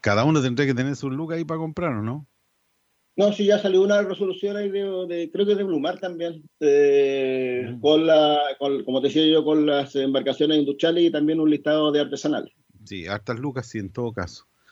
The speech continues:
Speaker 1: A setenta y cinco lucas, la, o sea, dólares son setenta y cinco mil pesos, aproxim-, redondeamos nosotros, ¿no es cierto?, que está, hoy día está a novecientos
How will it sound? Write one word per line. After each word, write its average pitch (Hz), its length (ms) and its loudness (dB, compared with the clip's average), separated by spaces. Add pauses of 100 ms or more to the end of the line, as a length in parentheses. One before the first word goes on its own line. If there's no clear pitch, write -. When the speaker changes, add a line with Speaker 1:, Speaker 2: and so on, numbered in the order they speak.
(120)
Speaker 1:
A 113 100 -2
setenta 127 420 0
y 110 60 0
cinco 147 520 0
lucas, 127 720 -4 (100)
la, 113 280 -2 (180)
o 104 80 -4
sea, 117 220 0
dólares 135 480 0
son 120 260 -4
setenta 113 520 -6
y 110 60 -4
cinco 123 560 -6
mil 113 240 -4
pesos, 143 380 -2
aproxim-, 101 480 -6
redondeamos 107 640 -2
nosotros, 107 360 -10
¿no 104 100 -12
es - 40 -14
cierto?, 110 220 -10
que 98 60 -12
está, 98 280 -4 (380)
hoy 98 120 -6
día 104 140 -2
está 107 240 -4
a 104 60 -4
novecientos 110 580 -10